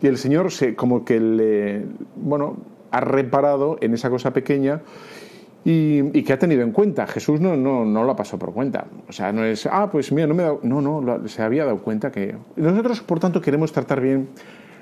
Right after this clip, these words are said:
las imágenes, los rosarios, las medallas, las estampas, eh, cómo comulgamos, cómo entramos en la iglesia, eh, cuando, cómo veneramos las imágenes, ¿no? Eh,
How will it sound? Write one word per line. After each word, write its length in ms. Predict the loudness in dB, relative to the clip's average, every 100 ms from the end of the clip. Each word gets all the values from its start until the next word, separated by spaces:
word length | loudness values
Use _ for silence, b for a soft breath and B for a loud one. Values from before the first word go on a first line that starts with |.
| -2 0
las 240 | 0 -2
imágenes, 640 | -2 0 -2 -10 -12 -16 -12
los 200 | -4 -4
rosarios, 880 | -2 -6 -2 0 0 0 -2 -6 -14 B B -4
las 240 | -4 0
medallas, 760 | 0 2 0 0 0 -4 -8 -8
las 240 | -8 -8
estampas, 880 | -10 -6 -2 0 0 -2 -4 -6 -12 -18 -10
eh, 160 | -8 -8 -4
cómo 260 | 0 2 2
comulgamos, 760 | 2 2 2 2 2 -2 -4
cómo 260 | -4 0 2
entramos 360 | 2 0 0 0
en 80 |
la 80 | 0
iglesia, 480 | 0 -2 -2 -6 -8 B B B B
eh, 720 | 2 4 4 2 2 2 2 0
cuando, 380 | 0 0 0 -2 -2
cómo 240 | 0 2
veneramos 460 | 2 2 2 0 0
las 180 | -2 -2
imágenes, 540 | -2 -2 -6 -10 -6
¿no? 240 | -4 -2 -2
Eh, 220 | -4